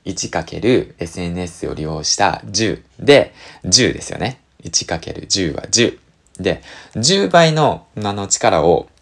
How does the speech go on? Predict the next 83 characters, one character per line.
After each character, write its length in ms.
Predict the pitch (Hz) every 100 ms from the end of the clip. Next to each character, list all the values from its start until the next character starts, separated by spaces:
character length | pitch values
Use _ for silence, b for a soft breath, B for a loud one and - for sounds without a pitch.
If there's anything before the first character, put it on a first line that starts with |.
| - - _
手 120 | 113
に 80 | 95
入 60 |
れ 80 | 78
る 60 | 71
こ 100 | -
と 60 | -
が 100 | -
で 100 | 90
き 100 | 98
る 60 |
ん 60 | 71
で 60 | -
す 80 |
よ 60 | -
ね。 220 | 95 123 _
エ 100 | -
ス 100 | 85 87
エ 100 | 85
ヌ 80 |
エ 40 | 87
ス 140 | -
を 60 | 73
利 100 | 87
用 160 | 95
す 140 | 98 107
る 80 | 90
と。 220 | - - _
う 60 | 95
ん。 160 | 85 - _ _ _ _ _ _ _ _ _ -
で、 240 | 117 95 B B B
で 100 | 151
も、 360 | 175 160 117 -
そ 200 | - -
の、 80 | 85
な 120 | 95
ん 100 | 123
て 80 | 117
言 100 | 92
う 20 |
ん 20 | 85
だ 120 | 80
ろ 160 | 80 87
う 20 |
な、 300 | 98 85 - B B
そ 160 | - 87
の、 340 | 82 78 - - B B B B B -
エ 60 |
ス 100 | - 175
エ 80 | 185
ヌ 80 |
エ 60 | 196
ス 180 | - 110
を 340 | 98 87 - - -
頑 180 | 110 104
張 100 | 107
っ 80 |
て 100 | -
伸 100 | 82
ば 140 | 80 85
し 100 | -
て、 340 | - 85 69 -
そ 120 | 87
の、 160 | 82 - -
エ 80 | 113
ス 120 | -
エ 80 | 131
ヌ 100 | 139
エ 60 |
ス 140 | 131 98
の 100 | 85
影 240 | 110 107
響 180 | - 107
力 240 | 80 -
を 80 | 78
十 240 | 78 107 90
か 140 | 78
ら 280 | 80 82 -
百 340 | - - 85 98
に 120 | 76
し 100 | -
た 100 | 110
ら、 320 | 90 85 -